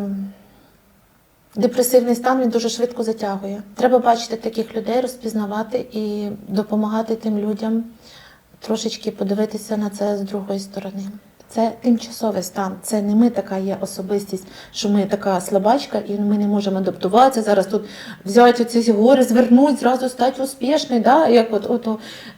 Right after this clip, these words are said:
е, ми знаходимося, е, в стані такому замороженому, тому що в нас така зараз сталася ситуація.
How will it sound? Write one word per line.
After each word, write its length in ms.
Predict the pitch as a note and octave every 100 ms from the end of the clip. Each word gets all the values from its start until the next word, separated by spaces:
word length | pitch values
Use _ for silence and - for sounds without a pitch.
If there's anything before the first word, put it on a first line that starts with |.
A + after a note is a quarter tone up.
| A3
е, 240 | G#3+ G3+ G#3
ми 260 | A#3 C#4 -
знаходимося, 680 | A#3 A3+ - A3+ A3 A3+
е, 340 | G#3+ G#3 G#3+ G#3
в 40 | F3+
стані 420 | - F4 A#4+ F4+
такому 380 | A3 A3+ G#3+ G#3+
замороженому, 760 | G#3+ A3+ A#3 G#3 - F#3+ F#3 F#3+ - -
тому 200 | A3+ C#4
що 160 | C#4+ A3+
в 60 |
нас 180 | A3+ A#3+
така 220 | A#3 A3
зараз 240 | G#3+ G#3 G3
сталася 680 | - G#3+ G#3+ G#3 G3+ G3 -
ситуація. 720 | - A#3 A3 G3 F3+ - -